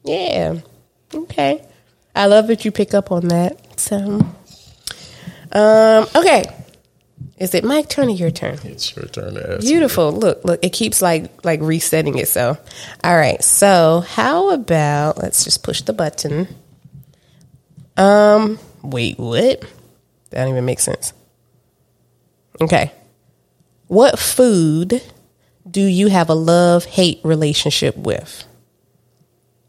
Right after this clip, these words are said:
Speaker 1: That's random. So what food do you have a love-hate relationship with?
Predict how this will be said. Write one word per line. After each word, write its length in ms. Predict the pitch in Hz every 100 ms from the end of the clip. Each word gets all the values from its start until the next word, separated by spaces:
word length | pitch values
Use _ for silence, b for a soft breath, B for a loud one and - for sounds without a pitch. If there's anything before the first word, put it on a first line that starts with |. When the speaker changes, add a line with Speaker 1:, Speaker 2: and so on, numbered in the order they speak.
| _ _ _ _ _ _ _ _
Speaker 1:
That's 320 | 139 156 - -
random. 1000 | 147 127 143 160 147 131 104 85 98 135 _ _ _ _ _ _ _ _ _ _ _
So 140 | - 156
what 200 | 170 -
food 600 | - 208 196 175 170 - -
do 80 |
you 240 | 160 143 170
have 240 | 165 151
a 140 | - 139
love-hate 1080 | 147 151 160 170 170 - - 160 - - -
relationship 840 | 156 147 147 151 - - 113 -
with? 360 | - 110 -